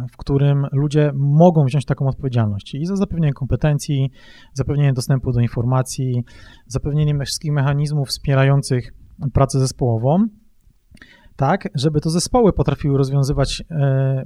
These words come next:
problemy klientów. Żeby to nie było na barkach managementu, że oni muszą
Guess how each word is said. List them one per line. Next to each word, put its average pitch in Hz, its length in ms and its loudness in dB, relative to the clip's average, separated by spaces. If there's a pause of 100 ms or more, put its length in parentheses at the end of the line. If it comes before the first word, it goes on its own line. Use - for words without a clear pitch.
problemy 143 360 2
klientów. 123 420 -4 (480)
Żeby 143 180 -2
to 170 100 0
nie 175 120 2
było 190 160 2
na 160 120 2
barkach 147 320 0
managementu, 143 520 2
że 123 100 0
oni 143 160 2
muszą 143 320 2